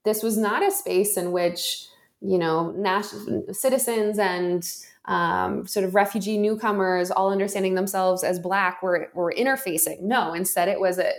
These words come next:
there was a huge discrepancy. Um, and so turning then to the question of the whiteness of the state, I also wanted to look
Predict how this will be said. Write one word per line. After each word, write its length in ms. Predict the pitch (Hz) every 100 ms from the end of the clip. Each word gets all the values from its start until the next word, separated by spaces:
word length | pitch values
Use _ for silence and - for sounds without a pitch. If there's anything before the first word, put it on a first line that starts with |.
| -
there 160 | 196
was 240 | 175 175 - - -
a 60 | 196
huge 280 | 202 254 -
discrepancy. 840 | 214 - 202 214 202 - - - - - -
Um, 540 | 202 185 160 139 185 - _ - - - _ _ -
and 200 | 240 233
so 640 | 233 220 214 214 202 - _ _ _ -
turning 520 | - 302 339 381 320
then 220 | 247 226
to 120 | 226 214
the 100 | 208
question 600 | - - - 208 196 196
of 460 | 190 185 180 175
the 100 | 190
whiteness 520 | 190 180 202 208 208
of 160 | 196 175
the 80 | 175
state, 600 | - - 175 165 392 381 - - _ _ _ _ _ _ _ _ _ _ _ _
I 140 | - 226
also 440 | - 247 254 311
wanted 500 | 262 233 233 226 220
to 100 | 220
look 440 | 226 208 220 220